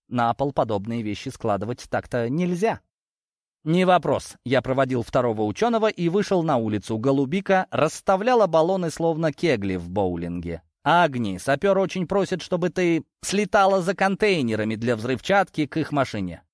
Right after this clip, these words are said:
«Есть!» Голубика поднялась в воздух, а затем пулей устремилась в сторону города. «Будем надеяться, что всё пройдёт без эксцессов». Зайдя обратно, я заметил лёгкую озадаченность на лице у сапёра.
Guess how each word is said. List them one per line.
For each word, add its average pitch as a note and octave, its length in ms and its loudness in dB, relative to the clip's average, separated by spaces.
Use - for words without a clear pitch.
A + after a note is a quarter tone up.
«Есть!» C4 680 0
Голубика B2+ 540 0
поднялась A#2 560 0
в B2 40 -4
воздух, G#3 640 0
а D3 120 2
затем C3+ 420 -2
пулей F3+ 440 0
устремилась G#2+ 800 -4
в - 80 -18
сторону F#2+ 500 -2
города. E2+ 460 -6
«Будем A#2 260 0
надеяться, G3 500 2
что G3 180 0
всё G3+ 180 0
пройдёт F#3 360 2
без D#3 180 0
эксцессов». - 760 -4
Зайдя G#2+ 440 2
обратно, G#2+ 400 0
я F#2+ 200 0
заметил G#2+ 500 -2
лёгкую D#3+ 560 -2
озадаченность C#3 880 -2
на F#2+ 120 -2
лице F#2 320 -4
у F#2 100 -4
сапёра. F2+ 500 -4